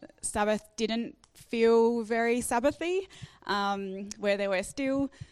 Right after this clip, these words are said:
lots of tantrums in our house and we still hadn't had any sleep. And, um,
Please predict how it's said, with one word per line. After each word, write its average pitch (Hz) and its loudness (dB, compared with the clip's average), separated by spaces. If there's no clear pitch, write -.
lots 196 -8
of 269 -6
tantrums 262 -2
in 254 -6
our 247 -4
house 220 -4
and 175 -6
we 175 -6
still 240 -4
hadn't 233 -4
had 214 -4
any 214 -8
sleep. 202 -6
And, 175 -6
um, 180 -4